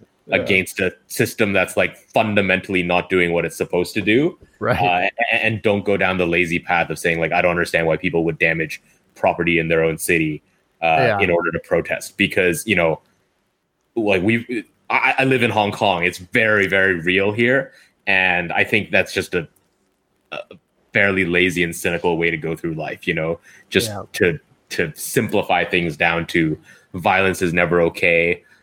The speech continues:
Speaker 2: Um, and I don't get why people would destroy their own stuff. Like, just think,
Speaker 1: Yeah.
Speaker 2: put yourself in their shoes. It's, it's, it's very raw. It's very real.
Speaker 1: Yeah.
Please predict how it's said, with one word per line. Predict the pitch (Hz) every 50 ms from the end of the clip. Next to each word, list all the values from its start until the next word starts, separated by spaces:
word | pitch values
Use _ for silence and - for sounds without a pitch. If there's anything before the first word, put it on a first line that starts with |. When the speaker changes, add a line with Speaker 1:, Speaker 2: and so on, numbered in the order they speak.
| _ _
Speaker 2:
Um, | 85 85 82 82 80 80 82 82
and | 92 90
I | 90
don't | 87 95 92 87
get | - 87 87
why | 87 82 85
people | 85 - 92 78 90 87
would | 82 80 73
destroy | 80 80 - - 92 85 82
their | 82 80 80
own | 80 78 78
stuff. | - - - - - - - _ _ _ _ _ _ _ _ _ _ _ _ _ _ _ _
Like, | 98 95 - _ _ _ _ _ _ _
just | - - 151 -
think, | - - 139
Speaker 1:
Yeah. | 139 127 123
Speaker 2:
put | 117 -
yourself | 139 131 - 143 135 -
in | 131 123
their | 117 113
shoes. | - 117 - - - - - -
It's, | 90 - - -
it's, | - 98 82 - - - -
it's | 92 -
very | - 110 110
raw. | 107 87 95 87 78 -
It's | 82 -
very | - 90 87 82
real. | 76 82 80 78 - _ _ _ _ _ _ _ _ -
Speaker 1:
Yeah. | 208 214 214 196 175 165